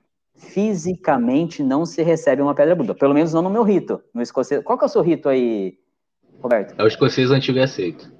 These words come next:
Speaker 1: Então somos no mesmo rito, do escocês antigo e aceito. Não se recebe fisicamente uma pedra. A expressão polir a pedra bruta, ela é simbólica, isso aí. Ela é simbólica, tá? Não é física,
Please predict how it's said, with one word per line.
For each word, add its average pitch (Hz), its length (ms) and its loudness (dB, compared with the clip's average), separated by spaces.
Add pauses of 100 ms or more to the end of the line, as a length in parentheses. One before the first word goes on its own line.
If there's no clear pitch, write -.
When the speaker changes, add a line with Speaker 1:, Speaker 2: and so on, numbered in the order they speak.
(120)
Speaker 1:
Então 113 160 -4
somos 131 280 -4
no 131 60 -4
mesmo 139 260 -2
rito, 135 280 -2
do 104 60 -6
escocês 113 400 -8
antigo 123 280 -6
e - 20 0
aceito. 120 320 -4
Não 135 280 -2
se 190 180 -6
recebe 147 420 2
fisicamente 151 960 -4
uma 156 140 -4
pedra. 90 420 -4 (480)
A 147 200 2
expressão 156 680 -2
polir 143 640 -2
a 127 80 -2
pedra 113 460 -2
bruta, 117 640 -2
ela 117 260 0
é 127 140 2
simbólica, 131 1080 -2
isso 104 300 -6
aí. 120 380 -2 (380)
Ela 101 180 -4
é 113 100 2
simbólica, 107 840 -4
tá? 127 420 -4 (140)
Não 123 180 -2
é 147 80 2
física, 117 760 -6